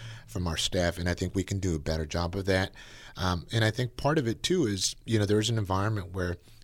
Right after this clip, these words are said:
people were allowed to ask for, for forgiveness rather than the permission.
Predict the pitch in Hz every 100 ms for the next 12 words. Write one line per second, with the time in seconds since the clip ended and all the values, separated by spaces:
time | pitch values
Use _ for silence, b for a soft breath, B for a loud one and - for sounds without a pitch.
0 | - - 104 110 107 101 92 87 85 90
1 | - 80 95 98 104 - 107 - - 107
2 | 92 - 87 - 85 87 107 113 147 208
3 | - -